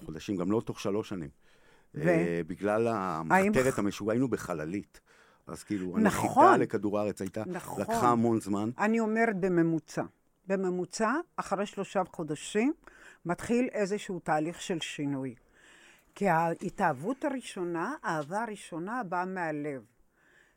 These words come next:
Speaker 2: והלב זה אהבה ללא תנאי. וברגע שאנחנו רואים את האובייקט הזה, אנחנו מוקפים באנרגיה שני הצדדים ומרחפים בחללית, מה שאתה קורא. הנחיתה אחר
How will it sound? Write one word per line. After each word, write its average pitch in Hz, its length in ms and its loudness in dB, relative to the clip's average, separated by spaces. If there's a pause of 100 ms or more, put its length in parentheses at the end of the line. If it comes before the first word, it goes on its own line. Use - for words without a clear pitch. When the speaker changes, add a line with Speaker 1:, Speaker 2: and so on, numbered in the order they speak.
Speaker 2:
והלב 190 360 0
זה 185 160 0
אהבה 165 260 2
ללא 160 360 -2
תנאי. 123 460 -10 (540)
וברגע 175 360 -4
שאנחנו 202 480 -6
רואים 196 240 -2
את 226 120 -10
האובייקט 170 640 -2
הזה, 247 300 -2 (100)
אנחנו 185 300 -6
מוקפים 180 560 -8
באנרגיה 185 460 -2
שני 175 260 -8
הצדדים 185 600 -6
ומרחפים 220 960 -2
בחללית, 143 720 -8
מה 123 80 -14
שאתה 127 320 -12
קורא. 120 320 -14 (640)
הנחיתה 214 760 2
אחר 147 260 -2